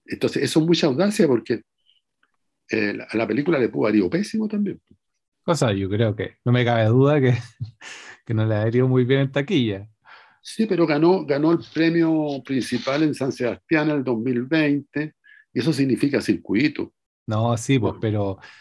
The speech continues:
Speaker 1: <clears throat>
Speaker 2: eh,
Speaker 1: Bueno,
Speaker 2: el
Speaker 1: no, no, no, no es la, no es Tom, no es Maverick. No, ¿cómo se llama la película de Tom
Speaker 2: <laughs> No,
Speaker 1: Cruise?
Speaker 2: que me dijeron que era horrible.
Speaker 1: No, claro, pero ahí sale aire estupendo.
Speaker 2: Esa la va a ir a ver todos los gringos.
Speaker 1: No,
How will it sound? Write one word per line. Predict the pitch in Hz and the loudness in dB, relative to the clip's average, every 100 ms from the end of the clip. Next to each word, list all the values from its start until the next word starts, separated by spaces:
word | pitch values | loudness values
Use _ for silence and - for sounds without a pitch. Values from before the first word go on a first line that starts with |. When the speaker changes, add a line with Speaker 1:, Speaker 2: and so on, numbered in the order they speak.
| - - | -18 -4
Speaker 1:
<clears throat> | - - | -4 0
Speaker 2:
eh, | - 107 107 | 0 2 2
Speaker 1:
Bueno, | 127 127 | 2 4
Speaker 2:
el | 104 | 2
Speaker 1:
no, | 104 | 0
no, | 104 104 107 | 0 -2 -2
no, | 98 110 | -2 -2
no | 104 110 | 0 2
es | 123 | 2
la, | 131 120 | 2 0
no | 107 | 0
es | 120 127 | -2 -2
Tom, | - 123 110 - | -4 -4 -6 -2
no | 113 | -2
es | 110 | 0
Maverick. | 135 139 120 - - _ - | 0 2 2 2 -4 _ -20
No, | 104 98 92 82 | -6 -4 -4 -6
¿cómo | 110 117 | -2 -2
se | - | 0
llama | 117 123 | 0 0
la | 117 | 0
película | 107 110 120 | 0 0 0
de | 110 | 0
Tom | 104 110 | 0 0
Speaker 2:
<laughs> | |
No, | 107 | 0
Speaker 1:
Cruise? | 113 117 - | -2 -4 -4
Speaker 2:
que | 107 113 107 _ - - | -6 -6 -12 _ -14 0
me | 120 | 0
dijeron | 110 123 107 | 2 0 0
que | 110 | -2
era | 107 104 - _ | -4 -4 -10 _
horrible. | - 104 107 98 87 - 104 _ _ _ _ _ - | -6 -6 -6 -10 -10 -16 -18 _ _ _ _ _ -2
Speaker 1:
No, | 165 202 | 0 2
claro, | 208 202 | 2 2
pero | 120 | 4
ahí | 151 | 4
sale | 190 190 | 4 4
aire | 160 165 | 6 6
estupendo. | 147 196 262 120 92 - _ _ _ _ _ - | 4 2 4 4 0 -2 _ _ _ _ _ -6
Speaker 2:
Esa | 139 135 | -2 0
la | 110 | 2
va | |
a | 107 | 2
ir | 104 | 0
a | |
ver | 101 107 | -2 -4
todos | 120 113 | -2 0
los | 113 110 | 0 0
gringos. | 110 131 101 92 - _ _ - _ _ | -2 -2 -2 -6 -14 _ _ -20 _ _
Speaker 1:
No, | - - 196 | -4 -2 -2